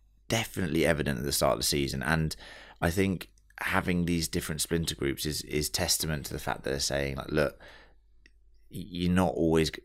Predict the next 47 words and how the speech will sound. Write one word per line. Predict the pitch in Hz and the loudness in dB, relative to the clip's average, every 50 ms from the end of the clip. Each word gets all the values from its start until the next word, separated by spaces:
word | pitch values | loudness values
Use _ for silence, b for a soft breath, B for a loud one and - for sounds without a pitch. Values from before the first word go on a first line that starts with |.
| - - | -12 -2
people | - 101 98 87 92 90 | 2 2 2 4 4 4
aren't | 87 87 76 | 4 4 4
always | 80 80 76 | 2 0 0
gonna | - 73 73 | 0 -2 -2
be | - 71 64 55 | -2 -2 -2 -2
there. | 50 - - - - - - - - - - - | -2 -6 -6 -10 -14 -20 -20 -20 -20 -20 -4 0
They're | - 80 | 2 4
not. | 82 78 65 - - - - _ _ | 4 4 2 0 -4 -14 -20 _ _
That's | - 80 76 - | 0 0 0 0
a | 71 | -2
fact. | - - 78 - - - | -2 -2 -2 -2 -2 -4
Some | - 76 73 | -6 -6 -2
people | - 87 82 - 85 | -2 -2 0 0 0
move | 85 85 82 80 | 2 2 2 4
on. | 80 73 69 69 | 2 2 0 0
People | 73 80 76 - 76 | -2 -4 -4 -2 -2
do | 73 78 78 | 0 0 2
other | 78 76 78 | 2 0 0
things. | 73 - 80 78 71 71 73 67 64 | 0 2 2 2 4 2 0 -4 -4
That | - 50 69 | -4 -4 -4
is | 67 - | 0 2
life. | 78 71 64 64 62 - | 4 4 4 4 2 0
However, | - 76 85 82 80 | 0 2 4 4 6
they | 80 82 82 | 6 6 6
will | 87 95 98 | 6 8 8
always | 92 90 90 90 | 8 6 6 4
come | - - 87 | 2 -2 -2
back | 82 - - | -2 -2 -2
together | - 80 73 85 85 80 - 58 65 65 | -2 2 4 6 6 6 4 0 0 0
if | - | 0
they're | - 67 | -2 -4
true | 69 - - - 90 80 | -4 -4 -2 -2 0 0
friends, | - - 82 76 71 67 67 | 0 2 0 0 0 0 -4
which | 73 - | -2 2
they | - 82 | 4 6
are, | 82 76 69 60 | 6 6 6 4
and | 62 73 | 4 4
they | 78 80 | 6 6
all | 85 90 85 78 | 8 8 6 6
will | 76 73 73 | 6 4 2
come | - - 76 | 2 0 -2
back | 73 65 - | -2 -2 -2
together | - - - 73 69 - 58 | -2 -2 -2 -2 -2 -2 -4
at | 57 | -2
the | 60 71 | 0 0
end. | 71 65 67 76 85 95 - B B B B B B B B B B B B B B - - - _ | 0 0 0 -2 -4 -4 -6 B B B B B B B B B B B B B B -20 -20 -4 _
But | - 85 80 78 85 - - | 4 4 6 6 4 2 0